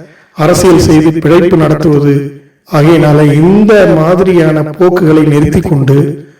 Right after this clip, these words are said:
சமத்துவ சமுதாயத்தை உருவாக்க அனைவரும் முயற்சி செய்ய வேண்டும். அதற்கு அரசு ஆதரவு,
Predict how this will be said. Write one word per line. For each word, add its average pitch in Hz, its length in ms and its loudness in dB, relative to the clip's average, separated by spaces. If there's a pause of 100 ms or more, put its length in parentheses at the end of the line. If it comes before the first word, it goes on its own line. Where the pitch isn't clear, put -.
(100)
சமத்துவ 190 580 0
சமுதாயத்தை 170 640 0
உருவாக்க 143 800 0 (300)
அனைவரும் 180 640 2
முயற்சி 165 320 0
செய்ய 160 240 0
வேண்டும். 147 460 0
அதற்கு 151 360 -2
அரசு 170 720 0 (300)
ஆதரவு, 170 920 0